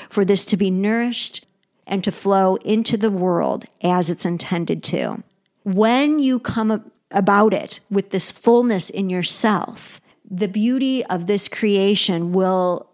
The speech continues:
blossom because it has the full loving attention of you. And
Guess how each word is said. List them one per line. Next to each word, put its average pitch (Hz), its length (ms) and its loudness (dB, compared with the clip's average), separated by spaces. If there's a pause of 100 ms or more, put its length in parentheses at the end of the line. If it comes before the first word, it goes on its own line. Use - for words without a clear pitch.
blossom 185 760 -2 (380)
because 208 880 0 (180)
it 208 160 -2
has 202 540 0
the - 100 -6
full 226 720 2 (220)
loving 180 640 -2 (100)
attention - 840 -4 (180)
of 175 160 0
you. 151 380 -4 (360)
And 196 540 -2